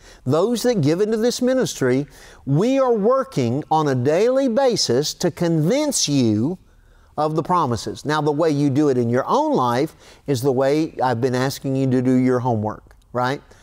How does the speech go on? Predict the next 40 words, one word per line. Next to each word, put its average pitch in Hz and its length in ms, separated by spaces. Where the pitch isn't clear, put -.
Look 135 200
at 170 120
those 151 280
three 151 180
scriptures, - 560
those 110 200
nine 127 260
scriptures, 113 480
three 131 240
biggest 160 320
problems, 117 400
three 147 180
scriptures 139 460
per 151 180
problem. 107 420
Keep 151 240
feeding 175 420
on 170 240
those 151 240
every 151 260
day 117 360
and 110 180
thanking 131 480
God 110 280
that 110 140
theirs 107 360
are 110 80
true. 98 440
Till 143 160
you 123 340
become, 127 520
wash 120 580
your 175 120
mind 120 500
with 120 120
the 120 80
water 113 420
of 110 200
the 113 80
Word. 101 500